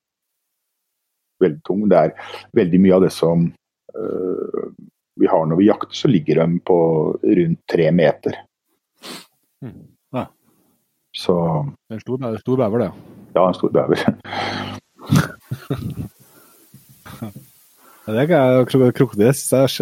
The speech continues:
Speaker 2: det ser tøft ut også. Det må jeg bare si.
Speaker 1: Ja, det er, øh, det er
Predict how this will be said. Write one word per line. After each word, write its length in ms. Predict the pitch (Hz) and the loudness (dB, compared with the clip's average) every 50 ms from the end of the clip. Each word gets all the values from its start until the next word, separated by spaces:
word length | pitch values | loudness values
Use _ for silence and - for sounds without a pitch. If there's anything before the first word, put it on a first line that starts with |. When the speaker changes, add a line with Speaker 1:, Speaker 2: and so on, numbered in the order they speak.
| 131 131 | -2 0
Speaker 2:
det 120 | 123 127 127 123 | 0 0 -2 0
ser 280 | - 113 104 107 107 107 104 | -2 -2 -2 -2 -2 -4 -4
tøft 240 | - - 98 - - | -4 -6 -6 -4 -2
ut 140 | 95 90 | -2 0
også. 160 | 85 - - 85 - - - - - _ _ - | 0 -2 -6 -10 -14 -18 -20 -20 -20 _ _ -4
Det 100 | 101 104 | -2 0
må 140 | 107 95 | 0 0
jeg 180 | 85 82 85 90 | -2 -2 -4 -2
bare 220 | 90 85 82 90 | -2 -2 -4 -2
si. 100 | - 90 87 - - _ _ _ _ _ _ _ _ _ _ _ | -4 -6 -6 -8 -12 _ _ _ _ _ _ _ _ _ _ _
Speaker 1:
Ja, 180 | _ - - 80 101 104 | _ 0 2 2 4 2
det 120 | 92 80 69 | 2 2 0
er, 200 | 62 62 65 65 | -2 -4 -6 -6
øh, 760 | 65 69 69 65 - - - - _ _ _ _ _ - - - _ _ _ | -8 -10 -10 -12 -14 -16 -18 -20 _ _ _ _ _ -20 -20 -20 _ _ _
det 180 | _ - - - | _ -4 -2 0
er 240 | - - - - | 0 0 0 0